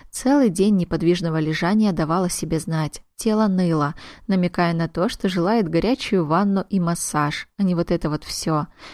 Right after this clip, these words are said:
И желает прямо сейчас. «Последний раз, а то темнеет»,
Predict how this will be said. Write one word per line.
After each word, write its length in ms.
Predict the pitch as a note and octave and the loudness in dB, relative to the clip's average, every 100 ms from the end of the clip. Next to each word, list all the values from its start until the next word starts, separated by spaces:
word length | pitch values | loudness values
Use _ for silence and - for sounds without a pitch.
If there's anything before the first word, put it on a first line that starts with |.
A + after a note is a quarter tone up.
| - | -8
И 160 | - G3+ | 0 2
желает 520 | F3+ D#3+ D#3+ A3 A#3+ | 2 2 2 2 0
прямо 320 | - D#3+ D#3+ | -2 -2 -2
сейчас. 720 | E3 - E3 - D#3 D3 - - _ _ _ _ - | -2 -4 -6 -2 -2 -2 -6 -12 _ _ _ _ -6
«Последний 480 | F#3 G3 G#3 G3 G3+ | -2 2 2 4 4
раз, 300 | A3+ F#3+ E3 | 4 2 0
а 80 | F#3 | 0
то 120 | F#3 | 0
темнеет», 680 | F3 G3 G3 A3 F#3 D3+ - | 2 4 6 6 6 2 -4